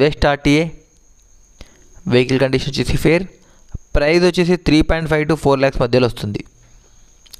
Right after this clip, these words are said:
త్రీ పాయింట్ ఫైవ్ to ఫోర్ లాఖ్స్. నెక్స్ట్ వెహికల్ లాట్ నెంబర్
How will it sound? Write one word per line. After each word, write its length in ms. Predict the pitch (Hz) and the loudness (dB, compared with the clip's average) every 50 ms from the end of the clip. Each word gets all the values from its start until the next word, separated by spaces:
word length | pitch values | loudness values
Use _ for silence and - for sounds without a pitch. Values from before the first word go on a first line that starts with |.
| - - - | -20 -8 -4
త్రీ 100 | - 127 123 - | -4 -2 0 0
పాయింట్ 200 | 127 123 117 - | -2 -2 -2 -2
ఫైవ్ 120 | 123 110 107 - | -2 -2 0 -2
to 60 | 143 139 - | -4 -2 0
ఫోర్ 160 | 123 117 104 98 | 0 0 0 0
లాఖ్స్. 220 | 87 - - - - - - - - - - _ _ _ _ _ _ _ _ _ _ _ _ _ _ _ _ _ _ _ _ _ - _ _ - - - - _ _ - _ - - _ _ _ - - _ - - - - - - - - - - - - 156 | -2 -2 -4 -8 -8 -14 -20 -20 -20 -20 -20 _ _ _ _ _ _ _ _ _ _ _ _ _ _ _ _ _ _ _ _ _ -20 _ _ -20 -20 -20 -20 _ _ -20 _ -20 -20 _ _ _ -20 -20 _ -20 -20 -20 -20 -20 -20 -20 -20 -20 -20 -6 -2 -2
నెక్స్ట్ 260 | 139 139 151 - - - 160 | 0 0 -2 -2 -2 0 2
వెహికల్ 300 | 156 160 156 - 156 139 | 2 0 2 0 2 2
లాట్ 160 | 127 120 117 120 | 2 0 -2 -4
నెంబర్ 220 | 117 120 120 117 | -2 -2 0 0